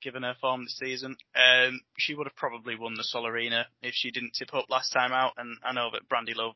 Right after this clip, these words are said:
jumped like a bit of a psychopath and would probably have won that herself by six or seven lengths if she could jump straight. But Grand G, I just loved her debut. Um, she sort of had that push button acceleration that you love to see in a two miler. As soon as Brian Cooper said go, she was gone.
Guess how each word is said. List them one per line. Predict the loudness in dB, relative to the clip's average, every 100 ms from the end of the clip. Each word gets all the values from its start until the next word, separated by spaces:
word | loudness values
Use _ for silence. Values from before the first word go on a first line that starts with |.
| _
jumped | -6 -4 -4
like | -4
a | 0
bit | -2
of | 0
a |
psychopath | 0 0 0 2 2 2 -4
and | -8 -12 -20 -20 -20 -20 -20 -20 _ _ _ _
would | -6 -2
probably | 2 2 6 6
have | 6
won | 2 2 4
that | 6
herself | 6 8 8 8 6
by | 4 4
six | 0 -2
or |
seven | -2 -2 -2
lengths | -4 -2 -2
if |
she | 2 2
could | 4
jump | 2 4
straight. | 4 8 8 8
But | 2 2 -2 _ 2
Grand | 6 8
G, | 10 10 12
I | 8
just | 6 -2 -4 -10
loved | 2 2 4
her | 6
debut. | 8 6 6 0 -2 -6
Um, | -2 0 0 -2 -10 -12 _ _ _ _ _ _ _ _ _ -2
she | 0 4
sort | 4
of | 4
had | 0
that | -2
push | 0 0 0
button | 0 0
acceleration | 0 2 4 4 4 4 0 -2
that | -4
you | -2
love | -2 0
to |
see | 2 4
in | 2
a | 2
two | 2 2
miler. | 4 4 4 2
As | 0
soon | 0 0 -2 -4
as | -4
Brian | 0 2 2
Cooper | 2 2 0
said | 2 2 6
go, | 6 6 2
she | 0
was | -2
gone. | 4 6 6